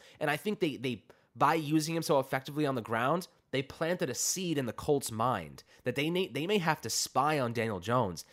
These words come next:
And what does a spy do? It takes a guy out of coverage and allows you to even beat them even more, um, through the passing game. So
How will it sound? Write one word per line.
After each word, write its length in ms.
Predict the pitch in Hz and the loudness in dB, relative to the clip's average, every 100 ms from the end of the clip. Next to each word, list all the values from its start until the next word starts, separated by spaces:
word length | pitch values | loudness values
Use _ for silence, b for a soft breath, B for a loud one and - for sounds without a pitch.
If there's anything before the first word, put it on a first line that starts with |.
| b b _ | b b _
And 120 | 131 | -6
what 100 | 120 | 0
does 100 | 185 | 0
a 80 | 160 | 0
spy 460 | - - 123 131 151 | -2 0 4 4 4
do? 340 | 151 175 196 B B | 4 4 4 B B
It 120 | - | -10
takes 260 | - 160 170 | -2 -2 -2
a 60 | 135 | 0
guy 180 | - | 2
out 100 | 143 | 2
of 60 | 110 | 0
coverage 640 | - 123 110 90 - - b - | -2 -4 -2 -6 -8 -12 b -4
and 80 | 135 | -2
allows 480 | 120 139 151 135 | 2 4 4 2
you 100 | 123 | -2
to 100 | 123 | -4
even 380 | 120 135 123 110 | -4 -6 -4 -6
beat 240 | 87 - 139 | -4 -6 -2
them 140 | 127 | -2
even 240 | 123 104 | -2 -4
more, 520 | 98 123 165 123 101 98 B B - | -2 4 6 6 4 -2 B B -2
um, 420 | 120 113 107 98 | 0 0 -2 -8
through 240 | - 156 147 | -6 0 0
the 80 | |
passing 480 | - - 143 - 117 | 0 0 0 0 -6
game. 260 | 101 92 87 | -4 -6 -6
So 240 | - 104 | -4 -4